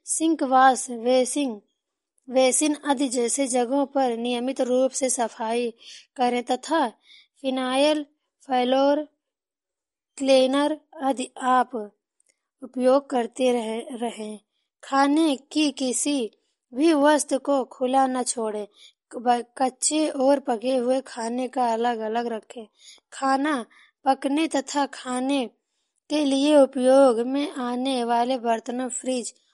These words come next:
ओवन आदि को भी साफ रखें। कभी भी गीले बर्तन को रैक में नहीं रखें, ना ही बिना सूखे डिब्बे आदि के ढक्कन लगा कर रखें।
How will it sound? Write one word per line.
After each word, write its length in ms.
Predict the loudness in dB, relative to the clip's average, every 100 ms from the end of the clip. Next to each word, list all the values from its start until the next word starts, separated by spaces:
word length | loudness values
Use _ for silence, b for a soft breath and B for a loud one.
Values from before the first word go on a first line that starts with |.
| _ _
ओवन 420 | -2 0 0 -2
आदि 360 | -2 -4 -4 -4
को 460 | -2 0 0 -2 -8 b b b b _ -4
भी 220 | 0 2
साफ 420 | 2 0 0 -2
रखें। 360 | -6 -6 -8 -4
कभी 380 | -4 0 -2
भी 380 | 0 0 0 -2 B B B -4
गीले 320 | -2 2 2
बर्तन 440 | 4 2 2 0
को 120 | 2 0 0 -6 b b b 0
रैक 420 | 4 6 4 2
में 200 | -2 0
नहीं 320 | -2 -4 -2
रखें, 360 | -2 -6 -12 -8
ना 260 | -4 -2
ही 240 | -2 -4 -4
बिना 380 | -4 -4 -8 -10 B B B B B B _ _
सूखे 460 | -6 -2 -2 2 2
डिब्बे 380 | 2 0 0
आदि 460 | 0 0 0 0 -4 -8 _ _ _ _ _
के 140 | 0
ढक्कन 340 | 4 2 2 0
लगा 360 | 0 2 2
कर 220 | 2 -2
रखें। 480 | -2 -4 -6 -14 -16